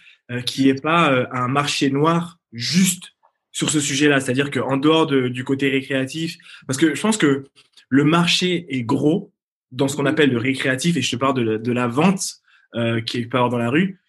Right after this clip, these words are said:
Speaker 1: justement parce qu'elle couvre en réalité les problèmes qu'on a d'humains. C'est, les clients sont des gens qui essayent de régler des problèmes, quel que soit le problème qu'ils ont. Si on le voyait comme ça, il y aurait peut-être plus facilement, euh,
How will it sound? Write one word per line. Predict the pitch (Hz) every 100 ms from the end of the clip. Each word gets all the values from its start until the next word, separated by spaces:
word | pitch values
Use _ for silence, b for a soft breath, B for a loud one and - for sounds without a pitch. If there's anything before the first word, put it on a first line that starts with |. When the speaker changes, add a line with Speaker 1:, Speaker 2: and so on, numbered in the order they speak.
| _
Speaker 1:
justement | 123 208 202 180 214
parce | 156
qu'elle | 135 135
couvre | - 233 165 143 -
en | 139
réalité | 139 139 139 170 185 196 B B B _
les | 131 147
problèmes | 147 147 165 175 143
qu'on | - 139 151
a | 147
d'humains. | 120 139 151 139
C'est, | 131 117
les | 127 135
clients | - 165 170 185
sont | 180
des | 135 135
gens | 165
qui | 156
essayent | 135 160
de | 135
régler | 127 139 143 151
des | 139
problèmes, | 135 143 160 160
quel | 143
que | 139
soit | -
le | 135
problème | 131 139 135 135
qu'ils | 135 135
ont. | 165 - B B B B -
Si | - 202
on |
le | 175
voyait | 165 156 147
comme | 139
ça, | 135 185 196 - _ _ _ -
il | 123
y |
aurait | 135 139
peut-être | 170 170 -
plus | - 190
facilement, | 190 180 175 170 160 170 175 165
euh, | 135 123